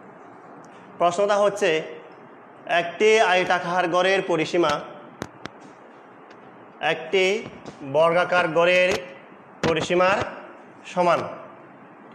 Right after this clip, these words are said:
আয়তাকার গড়ের দৈর্ঘ্য প্রস্থের তিন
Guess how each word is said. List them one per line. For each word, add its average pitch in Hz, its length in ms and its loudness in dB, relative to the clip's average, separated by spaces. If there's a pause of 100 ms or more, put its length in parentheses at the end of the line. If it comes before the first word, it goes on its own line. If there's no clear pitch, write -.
(960)
আয়তাকার 190 440 2 (100)
গড়ের 202 240 4 (120)
দৈর্ঘ্য 185 360 2
প্রস্থের 180 480 0
তিন 180 120 4